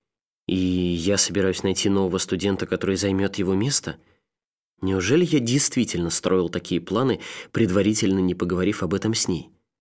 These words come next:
Она даже рассердилась. Я испугался, что мы поссоримся на Рождество,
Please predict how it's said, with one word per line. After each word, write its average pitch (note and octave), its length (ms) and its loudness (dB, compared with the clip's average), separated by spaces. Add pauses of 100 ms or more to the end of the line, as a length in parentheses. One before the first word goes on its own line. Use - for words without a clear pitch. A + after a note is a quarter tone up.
(320)
Она G2 220 2
даже F#2 260 4
рассердилась. F2 720 -2 (500)
Я G2 200 2
испугался, G#2 640 0
что - 220 -2
мы F#2+ 160 0
поссоримся F#2 640 -2
на F#2 100 2
Рождество, E2+ 580 -4